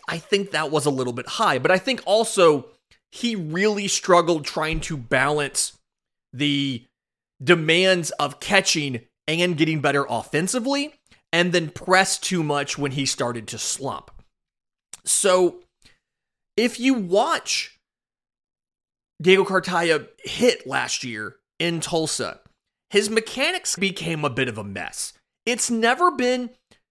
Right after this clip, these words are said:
to me, it's never been a really compact swing. And that's, I think, going against,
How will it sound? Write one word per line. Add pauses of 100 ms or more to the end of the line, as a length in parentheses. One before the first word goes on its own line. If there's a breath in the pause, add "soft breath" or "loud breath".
(960)
to
me,
it's
never
been
a
really
compact
swing.
And
that's,
I
think,
going
against,